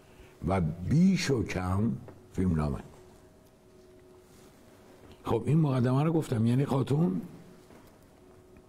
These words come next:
الان جمع بندیم تو این هشت قسمت در مجموع اینه که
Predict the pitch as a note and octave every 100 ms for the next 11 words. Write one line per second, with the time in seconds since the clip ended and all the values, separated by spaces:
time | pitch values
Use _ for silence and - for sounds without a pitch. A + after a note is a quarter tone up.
0 | - - - - - - - F#2+ A#2+ C#3+
1 | C3+ A#2 A2+ G#2+ G#2+ A#2+ G2+ G2+ F2+ F#2
2 | F2+ F#2+ F2+ G#2 A#2+ C#3+ - - - -
3 | - G#2 G#2 G#2+ G#2+ F2 A#2+ D#3 C#3+ C#3
4 | - C3 B2+